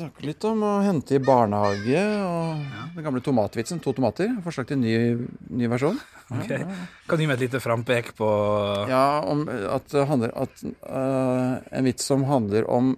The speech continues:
Speaker 1: litt mer eksotiske grønnsaker enn tomat.
Speaker 2: Ok.
Speaker 1: Ja, tomatbasert vits, er ikke det litt sånn åttitalls, da?
Speaker 2: <laughs> Jeg gleder meg.
Speaker 1: Ja, og litt om Ibsen og ligge i kø foran kunstfilmer, ikke bare sånn Star Wars-filmer.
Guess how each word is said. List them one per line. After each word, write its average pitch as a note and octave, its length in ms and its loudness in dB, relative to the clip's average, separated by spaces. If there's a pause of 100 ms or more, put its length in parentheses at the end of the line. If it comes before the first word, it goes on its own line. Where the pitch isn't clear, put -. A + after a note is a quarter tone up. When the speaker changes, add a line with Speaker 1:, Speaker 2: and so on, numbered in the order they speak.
Speaker 1:
litt C3 300 -4
mer B2+ 160 2
eksotiske C3 500 -2
grønnsaker C#3 640 0
enn C3+ 80 0
tomat. D3 400 -2 (100)
Speaker 2:
Ok. C3 120 -8 (280)
Speaker 1:
Ja, B2+ 160 -10 (140)
tomatbasert B2+ 720 -2
vits, D3+ 240 -4
er C3+ 60 -2
ikke C#3 80 -4
det C3+ 100 0
litt B2+ 100 -2
sånn B2+ 100 -2
åttitalls, C#3+ 440 -8
da? F3+ 160 -8
Speaker 2:
<laughs> F3+ 1040 -8 (1300)
Jeg G3+ 160 -2
gleder B2+ 240 4
meg. D3 80 2
Speaker 1:
Ja, D#3 120 0 (180)
og D3+ 80 0
litt C#3+ 100 -4
om E3 80 -2
Ibsen D3 480 0
og D3 220 8 (100)
ligge C#3 160 4
i C3+ 80 0
kø C3+ 140 4 (160)
foran B2+ 260 4
kunstfilmer, B2+ 560 0
ikke C3 160 -2
bare A#2+ 140 2
sånn A#2 100 -2
Star G2+ 240 -2
Wars-filmer. A#2 460 -8